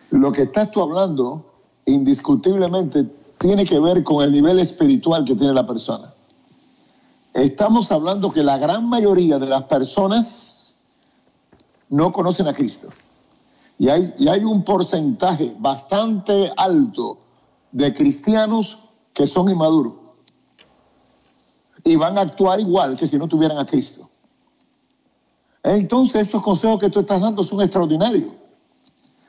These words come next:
pero el poder recibirlo y aplicarlo, eh, depende de tu fortaleza espiritual y tu conocimiento de la palabra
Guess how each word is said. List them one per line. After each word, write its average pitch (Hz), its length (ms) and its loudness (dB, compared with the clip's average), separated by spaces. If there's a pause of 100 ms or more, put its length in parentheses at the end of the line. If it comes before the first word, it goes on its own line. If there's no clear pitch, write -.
(400)
pero 151 220 2
el 156 120 2
poder 180 260 0
recibirlo 208 560 2
y 160 60 4
aplicarlo, 143 680 0 (2000)
eh, 156 380 2
depende 202 580 0
de 165 140 0
tu 160 400 4
fortaleza 160 760 0
espiritual 160 640 0 (1200)
y 151 160 2
tu 175 180 0
conocimiento 180 760 0
de 196 80 2
la 170 120 0
palabra 160 520 -2